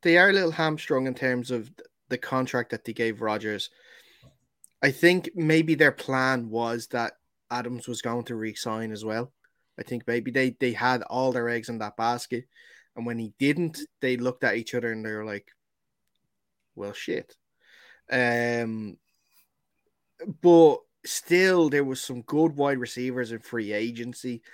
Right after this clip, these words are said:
that he could have went after that he didn't. Um, he ended up just getting Sammy Watkins, which, look, Sammy Watkins spends more time on I R than he does on a football field these days anyway.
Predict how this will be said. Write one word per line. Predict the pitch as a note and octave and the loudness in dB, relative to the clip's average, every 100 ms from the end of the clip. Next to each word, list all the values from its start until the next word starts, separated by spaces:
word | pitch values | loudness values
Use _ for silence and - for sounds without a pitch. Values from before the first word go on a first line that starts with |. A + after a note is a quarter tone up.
| - - | -20 -18
that | G2+ | -16
he | |
could | - B2+ | -6 -4
have | C3 B2 | -4 -4
went | A2+ G2+ | -6 -4
after | G#2 A#2 - C3+ B2 - | -2 -4 -4 -2 -2 -4
that | G2 | -20
he | - - | -20 -12
didn't. | A#2+ C3+ D3+ - _ _ _ _ _ _ - | -10 -8 -12 -18 _ _ _ _ _ _ -14
Um, | G#2+ G#2+ G#2 G2 G2 G2 G2 G2 F#2 _ | -10 -8 -8 -8 -10 -10 -12 -14 -16 _
he | C3 B2 | -6 -2
ended | B2+ A#2+ | -2 -4
up | - | -8
just | B2 - | -12 -8
getting | A2+ G#2+ | -8 -8
Sammy | - A#2 G#2 | -8 -8 -8
Watkins, | F#2+ A2 - C#3 C3+ - - - - | -8 -8 -4 -6 -6 -12 -16 -18 -12
which, | F#2+ - - - _ _ _ _ _ - | -12 -10 -12 -14 _ _ _ _ _ -12
look, | A2 - | -10 -8
Sammy | A#2 B2 | -4 -2
Watkins | C#3 C3+ B2 | -2 -4 -12
spends | - A#2+ G#2+ | -8 -8 -6
more | A2+ G#2 | -10 -8
time | A#2 G#2+ | -8 -8
on | G2 | -8
I | F2+ G#2+ | -8 -6
R | G2+ G2+ | -6 -6
than | G2 | -8
he | F#2+ | -10
does | - G#2 G2+ | -10 -10 -10
on | |
a | F#2 | -12
football | - A2 G#2 E2+ | -12 -8 -6 -8
field | - G2+ F2+ | -8 -10 -8
these | F2 G2 | -10 -10
days | - F2 G2+ | -10 -10 -8
anyway. | G#2+ A#2+ F2 | -6 -4 -6